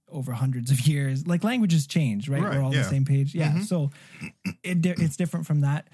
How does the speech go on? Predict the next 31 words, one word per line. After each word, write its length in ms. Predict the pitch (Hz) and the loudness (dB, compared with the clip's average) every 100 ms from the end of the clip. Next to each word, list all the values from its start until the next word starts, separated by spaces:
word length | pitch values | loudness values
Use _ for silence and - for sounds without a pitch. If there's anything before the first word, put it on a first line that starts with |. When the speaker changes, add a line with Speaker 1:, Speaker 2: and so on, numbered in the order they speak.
| - | -20
Speaker 1:
Somebody 360 | - 196 220 240 | -2 0 2 2
who 160 | 208 | 2
speaks 420 | 180 - 208 - 180 | 0 0 -2 0 -2
regular 360 | 165 185 185 | 0 2 0
German, 460 | 175 180 202 254 254 _ _ _ _ - | 2 2 2 -2 -6 _ _ _ _ -2
uh, 220 | 143 135 _ _ - | -2 -2 _ _ -6
if 180 | 165 - | -6 -2
they 160 | 160 | 0
want 400 | 151 135 139 170 - | 2 2 0 -2 -2
to 100 | 156 | 0
learn 380 | 143 147 185 156 | 2 2 4 4
Low 200 | 139 160 | 2 2
German, 500 | 185 214 240 240 165 | 2 0 -2 -4 -2
they 100 | 143 | -2
can 160 | 147 139 | 2 2
pick 220 | 147 139 | 2 0
it 100 | 139 | -2
up 160 | 131 | -2
and 100 | 131 | -4
be 120 | 123 120 | -4 -4
fluent 480 | - 139 120 101 | -2 -2 -2 -6
in, 180 | 127 123 | -8 -6
like, 240 | 104 101 - | -6 -10 -6
two 160 | 147 | -2
months. 540 | 123 98 69 - - - | -2 -4 -8 -16 -20 -12
Like, 220 | 113 107 | -12 -10
it 120 | 113 | -12
can 120 | - 117 | -6 -6
be 120 | 113 | -4
very 280 | 120 110 98 | -4 -6 -8
quick. 340 | - 147 _ | -12 -14 _